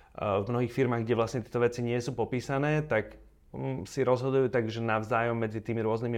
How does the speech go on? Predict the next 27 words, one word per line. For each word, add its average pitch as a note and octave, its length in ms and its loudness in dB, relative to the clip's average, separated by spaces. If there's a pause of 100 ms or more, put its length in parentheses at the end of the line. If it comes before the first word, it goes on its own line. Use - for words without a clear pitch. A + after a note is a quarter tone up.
(120)
oddeleniami A#2 680 2
a A2 120 2 (280)
skôr - 240 -2
tam A2 220 -4
vznikajú A2 340 0
konflikty A2 720 0
a G#2 540 0
nikto, A#2+ 580 -2 (300)
ľudia A#2+ 240 0
potom B2 160 -2
nechcú B2+ 260 -2
ani F#2+ 140 -2
rozhodovať. G2+ 580 -4
Takže A2 260 2 (540)
pre C3 160 4
mňa C#3+ 240 4
to, C#3 80 8
že B2+ 160 4
sme B2+ 160 0
si - 80 -4
vlastne B2 400 2
akoby, A#2+ 240 -4
že A#2 80 -2
napísali B2 480 2
konkrétne B2 400 0
tie G#2 160 -4
role, B2 240 4